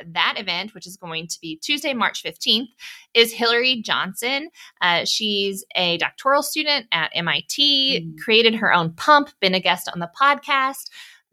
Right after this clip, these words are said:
Speaker 1: just done a lot of amazing things that I'm sure all of my pump people out there will want to talk to her. For one, 'cause you probably wanna hire her. And for two, <laughs> just to hear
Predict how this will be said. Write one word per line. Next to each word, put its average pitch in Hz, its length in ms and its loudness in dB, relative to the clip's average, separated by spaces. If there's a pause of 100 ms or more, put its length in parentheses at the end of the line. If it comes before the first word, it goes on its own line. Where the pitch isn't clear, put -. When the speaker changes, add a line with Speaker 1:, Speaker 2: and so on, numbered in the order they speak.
(120)
Speaker 1:
just 349 280 -2
done 233 180 6
a 190 80 2
lot 170 200 4
of 156 80 -2
amazing 151 480 -6
things 165 340 -6
that 175 100 -6
I'm 160 280 2
sure 220 560 0 (160)
all 262 420 8
of 294 160 -2
my 240 200 2
pump 220 280 -6
people 185 260 -12
out 156 240 -2
there 156 160 0
will 185 220 -6
want 196 280 2
to - 60 -10
talk 175 280 -6
to 180 80 -10
her. 160 240 -4 (380)
For 240 120 -2
one, 269 260 2
'cause 294 140 -8
you 214 80 -8
probably 208 240 0
wanna 165 160 -6
hire 165 320 -2
her. 165 160 0
And 220 240 2
for 262 140 4
two, 320 440 0 (160)
<laughs> - 140 -8
just 320 300 0
to 311 80 0
hear 247 500 0